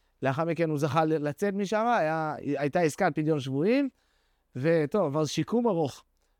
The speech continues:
ובסוף הוא היה רב פה ב-, בארץ ישראל, הוא זכה, אה, להינצל והאריך ימים עד שהוא נפטר. הלל אונסדופר, חייל יהודי שבוי במצרים.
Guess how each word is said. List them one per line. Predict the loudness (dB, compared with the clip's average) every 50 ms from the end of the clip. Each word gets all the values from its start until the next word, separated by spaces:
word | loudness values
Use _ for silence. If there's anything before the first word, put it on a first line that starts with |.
| _ _ -8
ובסוף | -4 -2 -2 -2 -2 -2 0 0 0 0 0
הוא | -2
היה | 0 0 0
רב | 0 0 0 -2 -2
פה | -4 -6 -4 -2
ב-, | -2 -2 0
בארץ | 2 2 2 2 0 -2
ישראל, | -4 -6 -4 -2 -2 0
הוא | 0 0 0 0 0 -2 -2 -2
זכה, | -4 -4 -4 -2 0 0 0 0
אה, | -2 -4 -6 -10 _ _ _ -4
להינצל | -4 -2 -2 -4 -2 -2 -2 0 0
והאריך | 0 0 2 2 2 0 0 0 0
ימים | 0 2 2 2
עד | 0 0
שהוא | -2 -4
נפטר. | -6 -6 -6 -4 -4 -6 -6 -8 -14 _ _ _ _ -2
הלל | 0 4 6 6 6 4
אונסדופר, | 4 0 0 -2 -2 -4 -4 -6 -8 -18 -20 -20 _ _ _ _ _ _ _ _ _ _ _ _ _ _ _ _ _ _ _ -18
חייל | -6 0 0 2 2 4 4 4 4 2 2
יהודי | 0 0 0 0 0 0 0 0 2
שבוי | 2 2 2 2 2 2 2 2 2
במצרים. | 4 4 4 2 0 -2 0 0 2 2 2 2 0 -2 -6 -12 -16